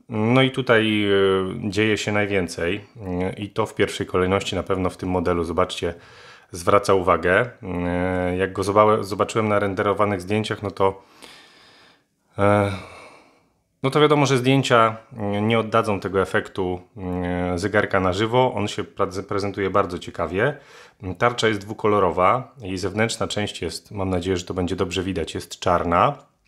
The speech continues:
a ramka wokół szkieletowania jest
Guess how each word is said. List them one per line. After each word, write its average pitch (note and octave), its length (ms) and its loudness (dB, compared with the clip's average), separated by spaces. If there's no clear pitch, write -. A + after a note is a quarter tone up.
a B2 100 6
ramka B2+ 320 4
wokół G#2 280 -4
szkieletowania F2+ 720 -2
jest F2+ 460 -4